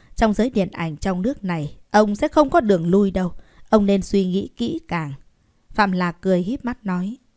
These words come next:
Ý nghĩa của những lời nói này, mọi người ở đây đều hiểu. Tống Khang khịt mũi, không nói gì, quay người rời đi. Không biết thế nào là lợi hại. Tên Tống Khang này đúng là không biết điều. Đợi giải quyết Dương Quang xong,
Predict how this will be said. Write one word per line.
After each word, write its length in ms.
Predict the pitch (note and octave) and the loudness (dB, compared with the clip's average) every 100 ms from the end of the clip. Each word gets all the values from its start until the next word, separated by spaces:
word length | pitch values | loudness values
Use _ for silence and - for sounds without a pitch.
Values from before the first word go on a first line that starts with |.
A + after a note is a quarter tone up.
| _ | _
Ý 180 | - A3+ | -2 -2
nghĩa 340 | C4 G3+ F#3 C4 - | 0 -2 -2 -8 0
của 160 | F#3+ | 2
những 240 | F3+ G#3 C#4 | 2 -2 -2
lời 180 | F#3+ | -2
nói 220 | E3 F3 C4 | 0 -6 -6
này, 340 | F#3+ F3 D3+ - - | -6 -6 -8 -10 -2
mọi 140 | G#3+ | 0
người 160 | G#3 G#3+ | 2 2
ở 160 | G3+ | 0
đây 180 | G#3 D4+ | 0 -2
đều 220 | G3 F3+ | 0 0
hiểu. 320 | E3+ E3+ D#3 - - _ _ _ | 0 -2 -2 -6 -16 _ _ _
Tống 180 | G3+ A#3+ | -2 -2
Khang 280 | G3 F3 | -6 -6
khịt 240 | E3+ - E3 | -6 -6 -6
mũi, 380 | - E3 D#3+ B3 - _ | -4 -4 -4 -8 -12 _
không 280 | - G3 F#3 | 0 0 0
nói 180 | F3+ C4 | -4 -6
gì, 320 | - E3+ D#3+ - | -4 -2 -2 -4
quay 160 | B3+ | -4
người 220 | A#3+ F3 D#3+ | -2 -2 -4
rời 260 | D#3+ D3+ | -4 -6
đi. 280 | F#3 F#3+ G3 - _ _ | -6 -6 -6 -10 _ _
Không 280 | - G#3 F3 | -2 0 2
biết 220 | F#3+ A#3 A3 G3 G3+ - | 0 -2 -2 -4 -4 -4
thế 80 | |
nào 220 | D#4 G3+ E3+ | -2 0 0
là 140 | D#3+ | -2
lợi 260 | D3+ D#3+ D#3+ | -2 -4 -4
hại. 240 | D#3 D3+ - _ _ - | -8 -8 -10 _ _ -2
Tên 180 | G3+ F#3+ | 0 0
Tống 240 | F#3+ A3+ | -2 -2
Khang 300 | D4 B3 G3 | -4 -6 -4
này 300 | E3+ D#3 - - | -4 -6 -8 0
đúng 220 | G#3+ C#4 | 2 2
là 100 | F4 | 0
không 200 | - D4 | 0 0
biết 200 | A#3 - | 0 -2
điều. 280 | F3+ F3 D3+ - _ _ _ | 0 0 0 -6 _ _ _
Đợi 340 | G3+ G3+ G3+ | 2 6 4
giải 120 | F#3+ F#3 | 2 0
quyết 180 | C4 D#4 - | 0 0 0
Dương 240 | A3+ G3+ | 0 0
Quang 220 | G3 F#3+ | -4 -6
xong, 280 | F3 F3 E3+ | -4 -6 -6